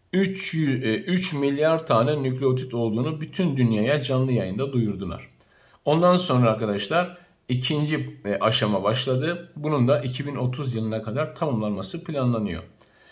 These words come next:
Evet, işte otuz beş bine yakında gen olduğu tespit edildi.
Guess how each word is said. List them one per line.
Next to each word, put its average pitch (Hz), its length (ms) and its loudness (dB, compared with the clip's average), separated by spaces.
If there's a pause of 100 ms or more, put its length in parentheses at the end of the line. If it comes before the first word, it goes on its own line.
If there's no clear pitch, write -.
(240)
Evet, 127 360 6 (340)
işte 160 560 -2 (260)
otuz 135 420 -6
beş 170 300 0
bine 131 200 0
yakında 143 500 -2
gen 143 300 4
olduğu 107 400 0
tespit 127 440 -2
edildi. 165 680 -2